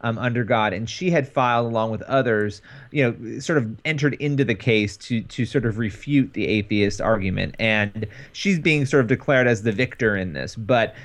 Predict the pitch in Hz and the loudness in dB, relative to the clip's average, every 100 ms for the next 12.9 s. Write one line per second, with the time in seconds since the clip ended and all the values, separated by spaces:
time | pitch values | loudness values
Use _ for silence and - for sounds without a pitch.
0 | 135 131 120 123 151 - 226 208 170 143 | -10 -4 -2 0 0 -2 -4 -2 2 2
1 | 143 - 135 117 113 - 127 127 110 120 | 0 -4 -6 -4 -4 -4 -4 -4 -2 -6
2 | 104 151 160 139 - 147 131 120 127 147 | -2 0 0 -2 -2 2 2 0 0 2
3 | 156 - - 139 120 - 131 120 123 135 | 2 2 -2 -4 -6 -2 0 2 0 2
4 | 226 285 - 147 127 151 139 131 120 110 | 2 2 2 2 2 2 0 0 0 2
5 | 123 120 107 113 113 117 123 113 117 117 | 2 2 0 0 0 2 4 6 6 2
6 | 113 104 - - - 165 190 208 170 185 | 0 -4 -8 -12 0 2 2 0 -6 -2
7 | 170 156 139 135 127 131 - 139 120 123 | 2 4 6 6 2 -2 -2 -2 0 -2
8 | - 107 92 65 55 - 110 127 127 131 | -2 -2 -2 -4 -8 -4 0 2 2 4
9 | 147 156 120 107 131 131 135 117 113 104 | 4 4 2 0 0 2 0 2 0 0
10 | - - 127 113 113 - 127 110 107 107 | -2 0 2 4 4 4 2 4 4 4
11 | 117 113 120 117 113 - 123 117 110 110 | 4 4 4 2 0 -8 -6 -4 0 2
12 | 104 98 104 101 - 107 80 65 | 2 0 -2 -4 0 2 2 -2